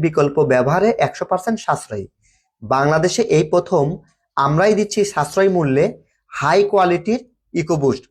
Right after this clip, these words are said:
যা চুনের বিকল্প। উপাদান প্রাকৃতিক মিনারেল সংমিশ্রণ, যেমন ক্যালসিয়াম, ম্যাগনেসিয়াম, সালফার, জিঙ্ক, কপার,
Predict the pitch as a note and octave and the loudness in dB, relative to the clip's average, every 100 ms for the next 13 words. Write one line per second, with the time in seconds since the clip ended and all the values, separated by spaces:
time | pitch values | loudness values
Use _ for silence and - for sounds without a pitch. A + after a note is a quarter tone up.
0 | _ D#3+ A3 - - G3 F#3+ E3+ C3+ A2+ | _ -2 -2 -4 0 2 4 2 0 -2
1 | G2 - _ _ _ - D3 E3+ D3+ D3 | -4 -10 _ _ _ -8 -2 0 2 0
2 | A3+ _ _ _ _ G3 A#3 A#3+ A#3+ A#3+ | -4 _ _ _ _ -2 0 -2 -4 -2
3 | G3 F3+ F3 G3 G3+ E3+ D#3+ E3+ D#3 G3+ | 0 2 4 2 2 -2 -2 -4 -4 0
4 | F#3+ E3 D#3 E3 D#3+ C3 B2+ - D3+ C3 | 0 2 2 0 -2 0 0 0 0 0
5 | D#3+ - _ _ A#2+ A#2+ C3 D#3 D3+ C3 | -4 -12 _ _ -2 0 2 0 0 -2
6 | D#3 - _ _ C3+ C3 C3 B2+ B2+ - | -2 -12 _ _ 0 0 2 0 0 -4
7 | _ _ A#2+ C#3 C3+ C#3+ F3+ _ _ _ | _ _ -4 0 2 2 -2 _ _ _
8 | D3+ C#3+ C3+ | -2 0 0